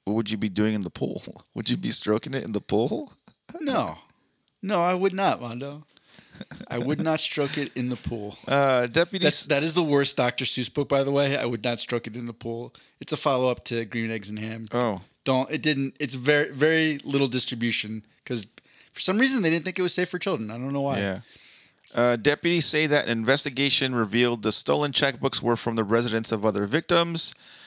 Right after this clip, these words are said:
Speaker 1: Robbins and Roberts were each charged with burglary of a dwelling, trafficking of, of meth, in meth,
Speaker 2: Mm.
Speaker 1: and
Speaker 2: Oh, meth is
Speaker 1: unlawful
Speaker 2: a fuck.
Speaker 1: possess-, possession of personal identification.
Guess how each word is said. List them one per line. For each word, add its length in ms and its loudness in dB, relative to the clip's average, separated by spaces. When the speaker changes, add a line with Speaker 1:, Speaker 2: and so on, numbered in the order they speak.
Speaker 1:
Robbins 360 2
and 140 2
Roberts 460 2
were 160 0
each 260 0
charged 260 4
with 200 -4
burglary 420 2
of 100 0
a 60 0
dwelling, 460 0
trafficking 560 -2
of, 260 -6
of 180 0
meth, 460 0
in 220 -2
meth, 460 -4
Speaker 2:
Mm. 380 2
Speaker 1:
and 240 6
Speaker 2:
Oh, 160 4
meth 140 4
is 40 2
Speaker 1:
unlawful 320 2
Speaker 2:
a 40 -2
fuck. 80 -6
Speaker 1:
possess-, 380 2
possession 480 0
of 240 -4
personal 440 0
identification. 920 -2